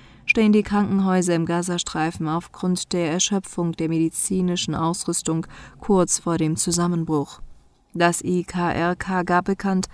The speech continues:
dass die Krankenhäuser im Gazastreifen, die noch in Betrieb seien, kurz vor dem Zusammenbruch stünden,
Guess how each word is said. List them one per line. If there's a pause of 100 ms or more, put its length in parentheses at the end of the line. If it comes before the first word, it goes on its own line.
(360)
dass
die
Krankenhäuser
im
Gazastreifen,
die
noch
in
Betrieb
seien, (280)
kurz
vor
dem
Zusammenbruch
stünden,